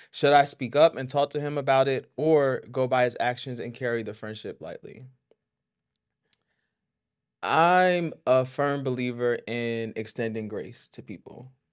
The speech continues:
Um, not only has God extended me grace, obviously, but people have extended me grace, and I feel like that has taken me far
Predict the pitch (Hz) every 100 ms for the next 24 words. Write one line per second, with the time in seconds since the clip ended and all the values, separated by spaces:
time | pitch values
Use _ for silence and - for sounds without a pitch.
0 | _ _ _ _ _ - 123 123 120 120
1 | 127 120 127 127 127 120 117 120 117 113
2 | 113 - 117 117 107 110 104 104 - 101
3 | 104 104 101 101 101 113 _ _ _ 113
4 | 113 120 117 110 - _ _ 165 151 143
5 | 120 110 - 101 101 101 87 71 135 -
6 | 113 117 110 131 113 110 113 110 110 -
7 | 113 113 110 110 110 110 104